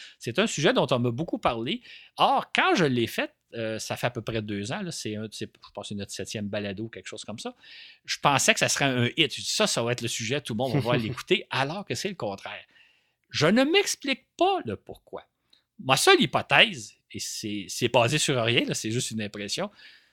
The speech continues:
Speaker 1: je pense que les gens sont un peu blasés, sont un peu, en, au Québec, on dit tannés de se faire parler d'environnement puis de questions environnementales, puis on veut plus en entendre parler. Ce qui fait que moi, si je fais un ba-, si nous faisons un balado sur les débits dans l'espace, les gens se disent, « Oh non,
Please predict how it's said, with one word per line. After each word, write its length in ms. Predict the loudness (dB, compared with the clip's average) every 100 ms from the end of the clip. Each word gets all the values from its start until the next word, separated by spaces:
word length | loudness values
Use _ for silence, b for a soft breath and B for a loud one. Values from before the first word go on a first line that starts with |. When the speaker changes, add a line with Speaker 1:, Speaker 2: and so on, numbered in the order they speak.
| B B
Speaker 1:
je 100 | -4
pense 220 | -2 -2
que 100 | -2
les 200 | -2 -2
gens 240 | -2 -2
sont 360 | -2 -4 -6 -4
un 120 | -4
peu 480 | -6 -8 -6 -8 -10 -12 -4
blasés, 640 | 0 2 0 -2 -4 -6
sont 320 | -6 -8 -6
un 80 | -8
peu, 240 | -6 -6 -6
en, 260 | -8 -10 -12
au 80 |
Québec, 340 | -6 -4 -4 -6
on 120 | -10
dit 160 | -10 -8 0
tannés 460 | 2 4 0 0 _ _ _
de 100 | -8
se 100 | -2
faire 180 | -2 0
parler 260 | -2 -2
d'environnement 720 | -4 -4 -4 -4 -4 -4 -6 -8
puis 140 | -12
de 80 | -10
questions 320 | -10 -4 -4
environnementales, 880 | -4 -4 -4 -4 -6 -8 -10 -10 -10
puis 100 | -8
on 100 | -6
veut 140 | -6
plus 180 | -4 -4
en 0 |
entendre 340 | -4 -4 -6 -6
parler. 400 | -8 -6 -8 -8 B B B
Ce 80 | -12
qui 60 | 0
fait 180 | 0 2
que 160 | 0
moi, 180 | 0 0
si 160 | 0 -4
je 80 |
fais 120 | 0 0
un 80 |
ba-, 200 | 0 -2
si 240 | -2 -2 -2
nous 80 | -2
faisons 320 | -2 0 2
un 140 | 0
balado 580 | 2 0 2 0 -2 -4
sur 240 | -4 -4
les 160 | -2 -4
débits 320 | -4 -4 -2
dans 140 | -2 -2
l'espace, 460 | -4 -6 -4 -4
les 80 | -6
gens 120 | -6
se 120 | -6
disent, « 120 | -8 -4
Oh 140 | -4
non, 220 | -2 -6